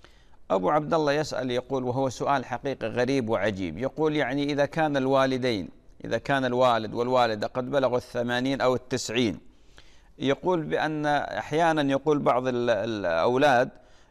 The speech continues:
يقول هو يعيش في دولة ثانية ويقول مثلًا: "أنا، آه، عندي مصاريف وعندي زوجة وعندي أولاد وعندي أجرات وعندي كذا، ما أستطيع أنني، آه، أرعى الوالدين وأتحملهما." هل هذا الكلام سليم؟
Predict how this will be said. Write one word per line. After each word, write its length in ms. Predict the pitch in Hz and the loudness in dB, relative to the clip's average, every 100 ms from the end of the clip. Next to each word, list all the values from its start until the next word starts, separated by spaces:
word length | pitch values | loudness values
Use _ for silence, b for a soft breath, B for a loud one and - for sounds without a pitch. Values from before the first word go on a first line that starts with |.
| - | -6
يقول 380 | 131 - 151 139 | -6 -4 -4 -2
هو 140 | 147 | 0
يعيش 320 | 139 123 143 | 0 -2 -6
في 140 | - 131 | -6 -2
دولة 280 | 135 127 | 0 0
ثانية 600 | 123 135 151 170 185 175 127 | 0 0 0 0 -4 -4 -2
ويقول 340 | 135 135 143 | -2 -2 -2
مثلًا: 580 | 143 143 135 135 131 143 | -2 0 0 -2 -2 -2
"أنا، 300 | 143 139 135 b b b b - | 0 -2 -4 b b b b -4
آه، 220 | 123 117 | 0 0
عندي 280 | 90 131 131 | 0 -2 -2
مصاريف 640 | 131 123 127 127 156 156 127 | -2 -2 0 0 0 -2 -4
وعندي 300 | 120 127 127 | -6 -4 -2
زوجة 380 | 143 151 143 | 2 2 2
وعندي 340 | 139 120 120 104 | -2 -2 -2 0
أولاد 460 | 127 139 147 143 | 2 2 2 0
وعندي 360 | 131 123 123 107 | -2 -6 -4 -2
أجرات 520 | 123 131 139 147 139 | 0 0 2 2 0
وعندي 320 | 127 131 127 | -4 -6 -6
كذا، 280 | 127 151 160 | -4 -2 -2
ما 220 | 180 202 | 0 0
أستطيع 500 | 160 - 151 165 131 | 0 -2 -4 -2 -2
أنني، 440 | 131 139 139 143 - b b b - | 0 0 0 -2 -6 b b b -4
آه، 340 | 123 123 - | 0 0 0
أرعى 460 | 143 131 135 135 120 | 0 2 2 2 0
الوالدين 720 | 131 127 123 120 120 143 139 | 0 2 2 0 -2 0 0
وأتحملهما." 920 | 127 113 - 120 139 123 110 110 107 | 0 -2 -2 -6 -2 -2 -2 -2 -2
هل 180 | 117 208 | 0 2
هذا 160 | 220 190 | 2 2
الكلام 380 | - 160 147 | 0 0 0
سليم؟ 400 | 127 127 120 120 | 0 -2 0 -4